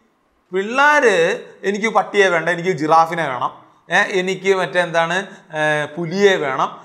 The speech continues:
നീ കഴുതയാ, നീ കഴുതയെ കഴിച്ചോ" എന്ന് പറ-, ഇതിൻ്റെ അകത്ത് കഴുതയും കാണും, പുലിയും കാണും, പട്ടിയും കാണും, പൂച്ചയും കാണും, എലിയും കാണും, പാമ്പും കാണും. പക്ഷേ ഇതെല്ലാം എന്താണ്? ബിസ്ക്കറ്റാണ്. ഇതെല്ലാം ബിസ്ക്കറ്റാണ്. പക്ഷേ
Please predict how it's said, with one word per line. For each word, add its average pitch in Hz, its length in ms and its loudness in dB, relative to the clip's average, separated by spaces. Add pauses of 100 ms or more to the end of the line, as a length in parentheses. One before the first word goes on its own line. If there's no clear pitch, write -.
(140)
നീ 196 180 -6
കഴുതയാ, 175 500 2
നീ 165 140 -6
കഴുതയെ 170 340 0
കഴിച്ചോ" 151 480 -6 (100)
എന്ന് 190 200 -6
പറ-, 180 120 -2
ഇതിൻ്റെ 180 220 -2
അകത്ത് 202 160 2
കഴുതയും 185 380 2
കാണും, 196 320 -2
പുലിയും 190 400 -2
കാണും, 185 300 0
പട്ടിയും 196 460 -2
കാണും, 180 320 -6
പൂച്ചയും 185 440 -4
കാണും, 185 420 -4 (240)
എലിയും 175 540 -2
കാണും, 180 340 0
പാമ്പും 185 480 2
കാണും. 160 400 -4 (340)
പക്ഷേ 165 180 -4
ഇതെല്ലാം 240 680 0
എന്താണ്? 269 440 0 (760)
ബിസ്ക്കറ്റാണ്. 131 520 -10 (220)
ഇതെല്ലാം 302 340 0
ബിസ്ക്കറ്റാണ്. 247 520 -4 (380)
പക്ഷേ 262 440 -2